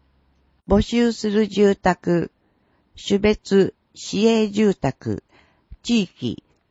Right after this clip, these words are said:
十日町。物件、八千代市住宅、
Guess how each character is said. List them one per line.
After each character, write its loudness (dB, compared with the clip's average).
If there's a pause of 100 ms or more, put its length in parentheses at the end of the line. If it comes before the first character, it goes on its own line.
(200)
十 2
日 -4
町。 -2 (920)
物 2 (140)
件、 0 (760)
八 4
千 2
代 0
市 -4
住 4
宅、 -6